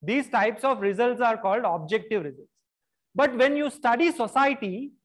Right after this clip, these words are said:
this type of objectivity is very, very difficult to achieve, right?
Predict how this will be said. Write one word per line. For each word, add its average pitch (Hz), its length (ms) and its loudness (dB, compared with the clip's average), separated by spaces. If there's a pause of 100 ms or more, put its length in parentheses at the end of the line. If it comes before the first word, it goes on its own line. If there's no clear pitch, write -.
(640)
this 339 320 2
type 285 320 2
of 311 140 4
objectivity 294 880 2
is 240 100 -2
very, 220 400 4
very 240 240 2
difficult 214 500 -2
to 220 100 0
achieve, 143 300 -8 (1160)
right? 185 380 -4